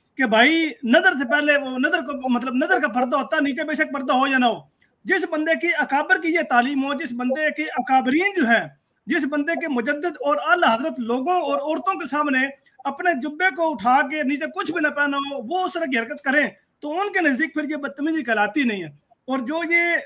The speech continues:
बदतमीजी और बदजुबानी करते हैं, मुखालफिन अंबिया, मुनकरीन अंबिया, यही रवैया इस्तेमाल करते हैं। फिर बाद में कहते हैं, "हम तो बदतमीजी करते नहीं है, हम तो बदजुबानी करते नहीं।" अभी मैं, <clears throat> मैंने एक जुमला बीच में सुना था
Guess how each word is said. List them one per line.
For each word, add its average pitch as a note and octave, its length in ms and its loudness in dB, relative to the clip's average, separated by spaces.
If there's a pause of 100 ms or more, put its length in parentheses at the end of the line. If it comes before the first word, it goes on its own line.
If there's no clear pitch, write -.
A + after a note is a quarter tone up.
बदतमीजी C#4+ 520 -2
और C4+ 120 0
बदजुबानी A3+ 500 -2
करते C#4+ 300 -4
हैं, E4+ 140 4
मुखालफिन D4 720 0
अंबिया, C#4+ 400 2
मुनकरीन C4+ 520 0
अंबिया, D4 320 0
यही F4+ 260 2
रवैया D4+ 240 0
इस्तेमाल B3 320 2
करते B3+ 240 -4
हैं। C4+ 80 -2
फिर C4 120 -2
बाद D4 200 0
में C#4+ 120 -4
कहते D4+ 200 -4
हैं, C#4+ 60 2
"हम C#4+ 100 0
तो D4+ 100 -12
बदतमीजी C#4+ 380 -2
करते D#4 300 0
नहीं D4+ 140 2
है, A#3 160 -4 (400)
हम C#4 120 2
तो D4+ 140 -6
बदजुबानी C4 460 2
करते D#4 260 0
नहीं।" D#4+ 120 2
अभी C#4+ 240 -2
मैं, D#4 160 4 (280)
<clears throat> C#4+ 260 8
मैंने C#4 240 4
एक A#3 160 -6
जुमला C4 260 2
बीच D#4 160 0
में C#4+ 100 -4
सुना A#3+ 220 0
था A#3 380 -2